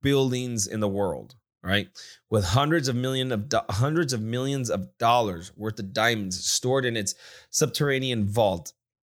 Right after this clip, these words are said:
It had to be, of course, if, if it wa-, <laughs> if, you know, being the diamond capital of the world, you'd have to have that. It was, uh, it's, uh, it's located in the heart of Belgium's ultra secure Antwerp Diamond District, A D D. Interesting.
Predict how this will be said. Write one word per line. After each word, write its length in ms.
It 80
had 340
to 80
be, 300
of 120
course, 500
if, 180
if 240
it 80
wa-, 260
<laughs> 40
if, 240
you 100
know, 220
being 180
the 60
diamond 320
capital 280
of 60
the 60
world, 360
you'd 180
have 140
to 80
have 200
that. 160
It 80
was, 220
uh, 260
it's, 160
uh, 240
it's 140
located 480
in 60
the 80
heart 220
of 100
Belgium's 540
ultra 360
secure 560
Antwerp 380
Diamond 440
District, 540
A 140
D 140
D. 340
Interesting. 460